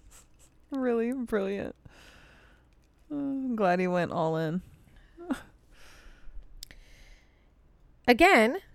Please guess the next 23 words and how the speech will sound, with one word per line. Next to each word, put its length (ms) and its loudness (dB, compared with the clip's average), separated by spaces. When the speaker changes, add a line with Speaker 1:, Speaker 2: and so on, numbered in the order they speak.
Speaker 2:
does 160 0
Andrew 420 4
lay 200 8
low? 440 6
Speaker 1:
No. 220 4
Speaker 2:
Hell 600 12
no. 440 12
He 100 4
says, 380 8
Speaker 1:
Mm. 100 -6
Speaker 2:
"I 200 12
don't 300 8
give 320 8
a 240 8
fuck." 400 6
Speaker 1:
No. 300 -2
Speaker 2:
He 120 6
knows 180 10
his 140 4
flights 280 4
are 40 -2
being 180 4
tracked 420 8